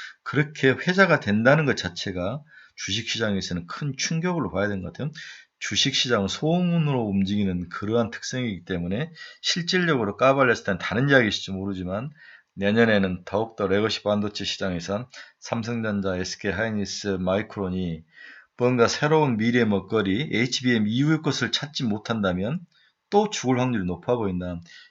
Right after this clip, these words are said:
이것도 중국 반도체에 다 잡혀갈 확률도 있어 보이기 때문에 주의할 필요가 있다. 이렇게 보여집니다.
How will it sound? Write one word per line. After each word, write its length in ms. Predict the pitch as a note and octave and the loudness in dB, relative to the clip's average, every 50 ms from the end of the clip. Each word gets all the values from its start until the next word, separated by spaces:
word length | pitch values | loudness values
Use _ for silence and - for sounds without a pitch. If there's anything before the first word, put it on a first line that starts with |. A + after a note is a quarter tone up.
| _ - | _ -10
이것도 300 | A2+ A2+ A2 - D#3 C3+ | -2 -2 0 2 2 -2
중국 280 | - B2 B2 B2+ C3+ C3 | 0 0 0 -2 0 2
반도체에 600 | C#3 B2+ B2 A#2 A2 - - G#2+ G2+ F#2+ F2+ F#2+ | 2 2 2 2 -2 -2 -2 0 0 -2 -2 -4
다 80 | - - - - - - _ - _ _ - | -10 -10 -10 -10 -10 -12 _ -20 _ _ -10
잡혀갈 480 | - - - _ - - C#3 C#3 B2+ A2+ | -10 -10 -10 _ -2 -2 4 4 4 2
확률도 320 | A#2 A2+ A2 G#2 G2 F#2 | 2 -2 -2 -2 -2 -4
있어 240 | E2+ E2 - - A2 | -4 -4 -4 -6 -4
보이기 220 | G#2 G2+ F#2+ F2+ F#2 | -2 -2 -4 -4 -6
때문에 240 | - F2 E2+ E2 E2+ | -8 -8 -8 -8 -8
주의할 400 | - - G2+ G#2 G#2 G2+ G2 - | -8 -6 -2 0 0 0 -2 -4
필요가 240 | - G2+ G2 F#2 E2 | -10 -8 -6 -6 -6
있다. 420 | E2 - - F2 E2+ E2+ - _ _ _ _ _ _ _ _ _ _ _ | -6 -2 0 0 0 0 -6 _ _ _ _ _ _ _ _ _ _ _
이렇게 480 | - F2+ E2+ E2+ - - E2 E2 E2+ - _ _ _ _ | -10 -10 -10 -10 -10 -10 -10 -10 -10 -10 _ _ _ _
보여집니다. 1500 | - - F2 E2+ E2 D#2 D2+ - - - - A2+ A2 A2+ G2+ - - - - F2+ E2+ E2 F2 F2+ - - - - | -4 0 0 2 2 0 -2 -6 -10 -6 -2 0 0 0 0 -2 -6 -6 -6 -6 -8 -6 -6 -6 -6 -8 -10 -16